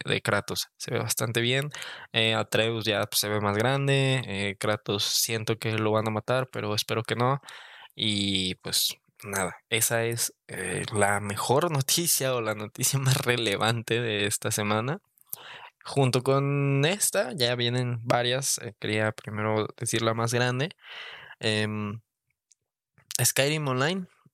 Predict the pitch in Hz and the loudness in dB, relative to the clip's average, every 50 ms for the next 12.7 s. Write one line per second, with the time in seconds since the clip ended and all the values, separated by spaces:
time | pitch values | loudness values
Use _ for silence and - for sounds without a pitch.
0 | _ - - - 127 123 120 123 120 120 120 120 120 117 - - - - 135 135 | _ -10 -4 0 0 2 4 4 4 4 2 2 0 0 0 0 0 2 2 2
1 | 147 147 - 135 123 127 139 139 135 123 117 123 143 170 185 175 147 139 143 139 | 2 0 0 2 4 4 4 4 2 2 2 2 2 2 2 0 0 2 2 2
2 | 131 131 127 131 - - - 135 135 135 135 123 95 98 98 - - - - _ | 4 4 4 2 0 0 0 2 4 4 4 4 2 0 0 -2 -4 -6 -8 _
3 | _ _ _ _ - - 170 151 143 139 - 95 95 92 101 120 127 123 - - | _ _ _ _ -4 0 4 6 6 6 6 4 2 2 2 0 -2 -4 -6 -10
4 | - - - - - - - - - - - - 151 170 175 151 139 131 127 120 | -10 -12 -14 -14 -12 -12 -10 -10 -10 -8 -2 0 2 4 4 4 2 2 0 2
5 | 76 131 135 143 - - - - _ _ - - 113 113 113 107 110 101 - - | 2 4 4 4 2 -2 -8 -12 _ _ -6 -2 0 2 2 2 2 2 0 0
6 | - - - - - _ _ _ - - - - 120 117 120 127 139 160 190 - | -2 -4 -6 -8 -12 _ _ _ -4 -2 0 2 2 2 2 4 2 2 2 2
7 | 190 - 214 - - 117 123 123 127 - - 110 110 127 - - - 127 131 135 | 0 0 -2 -2 0 0 0 2 0 -2 -2 0 0 0 -2 -2 -2 0 0 2
8 | 143 - - - - 160 143 131 127 131 123 127 139 - - - 101 107 120 123 | 2 0 -2 -2 -2 0 0 0 2 2 2 2 0 0 0 2 2 4 4 4
9 | 117 110 101 113 117 120 127 - - 117 110 110 107 - - 110 110 110 110 107 | 2 2 2 2 2 0 -2 -2 0 0 0 0 0 0 0 2 2 2 2 2
10 | 113 110 - - 123 120 113 - - - 117 113 117 120 120 113 120 117 113 110 | 0 0 2 2 2 2 2 0 0 0 0 2 2 2 0 0 0 0 2 2
11 | 110 117 117 110 110 110 104 104 104 - - 104 107 110 113 113 110 107 98 104 | 2 2 0 0 -2 -2 -4 -4 -6 -4 -2 0 2 2 2 2 0 0 -2 -2
12 | - 110 110 107 104 - - - 107 104 107 110 107 104 | -2 -2 0 0 -2 -2 -4 -8 -6 -4 -2 0 0 -2